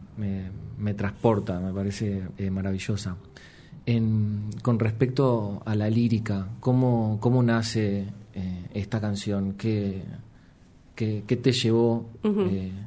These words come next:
Speaker 1: a escribir? Que, por cierto, es, es, es preciosa, es una poesía muy, muy linda.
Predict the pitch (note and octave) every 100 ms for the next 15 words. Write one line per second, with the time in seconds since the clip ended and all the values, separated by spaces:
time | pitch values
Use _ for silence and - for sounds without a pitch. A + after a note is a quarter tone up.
0 | - - - G#2 - A2+ A#2+ G#2+ G#2 -
1 | A2+ G#2 A#2+ A2 A2 G#2 G#2+ G#2+ - -
2 | - G#2+ A2 A2+ A2 G#2+ G2 A#2 A2 G2
3 | F#2+ G2 G#2+ G2 D#2+ - G#2 G2 A2 G2+
4 | G#2+ G#2 G2+ A2 G2+ F#2+ F#2+